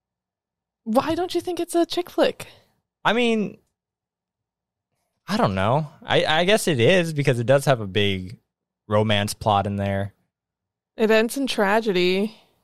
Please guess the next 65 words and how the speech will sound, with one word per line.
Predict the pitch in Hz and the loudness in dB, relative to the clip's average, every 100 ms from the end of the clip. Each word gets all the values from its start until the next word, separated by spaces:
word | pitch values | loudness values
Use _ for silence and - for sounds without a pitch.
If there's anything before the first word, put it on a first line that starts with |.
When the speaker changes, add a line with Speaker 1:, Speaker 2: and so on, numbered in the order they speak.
| _ _ _ _ - | _ _ _ _ -6
Speaker 2:
That's | 107 120 117 | -2 0 0
so, | 143 139 | 2 2
<laughs> | 131 | 2
that's | 113 113 | -2 0
one | 117 | 0
of | 113 | 2
our | 117 | 0
things | 117 127 123 | 2 0 2
now? | 131 131 | 2 2
Speaker 1:
It's | 143 302 | 0 0
Speaker 2:
That's | 135 | 2
what | 147 - | 2 2
makes | 285 269 | 2 2
it | |
a | |
Speaker 1:
not, | - | 2
Speaker 2:
chick | - 151 | 2 2
flick? | 123 127 - | 0 -2 -2
Speaker 1:
<laughs> | |
it's | - 247 226 | -4 -2 0
not | 277 247 | 0 2
one | 240 | 2
of | 226 | 2
our | 202 | 0
things. | 208 208 208 | 0 -2 -4
It's | 208 | -4
not | 254 | -4
what | 196 | -2
makes | 196 190 - | 0 -2 0
it | 190 | -2
a | 175 | 0
chick | - 180 | -2 -4
flick, | - 190 214 | -4 -6 -4
but | - | -2
I | 185 | 0
feel | 196 202 190 | 0 -2 0
like, | 196 180 _ _ - - - _ _ _ _ _ _ | 0 -2 _ _ -20 -20 -20 _ _ _ _ _ _
I | - 254 | -2 -2
mean, | 285 285 277 - 233 | -2 -4 -2 -2 0
well, | 269 285 | 0 0
he's, | 262 294 269 - | 0 -4 -6 -6
who, | 285 320 330 | 0 2 2
who | - 330 320 | 4 6 8
would | 302 | 6
you | 277 | 4
consider | 285 262 247 240 | 2 2 4 4
the | 220 | 4
main | 202 196 | 4 4
character? | 220 190 277 196 175 180 175 | 2 0 0 0 2 2 0
Would | 185 | -2
it | 175 | -4
be | 185 | -4
Lady | 185 180 180 | -4 -4 0
Speaker 2:
It, | |
Speaker 1:
Gaga, | 262 269 294 226 | 2 2 -2 0
Speaker 2:
yeah, | 165 208 110 110 | 2 2 0 -2
Speaker 1:
or? | 233 | 0
Speaker 2:
it's | 247 - | 0 2
her | 240 | 0
for | 180 143 | 0 -2
sure, | - 131 | 2 0
'cause | 117 | 0
it's | 131 - | -4 -2
her | 135 | -2
story. | 117 - 107 104 107 104 113 | -2 -2 0 0 0 -4 -10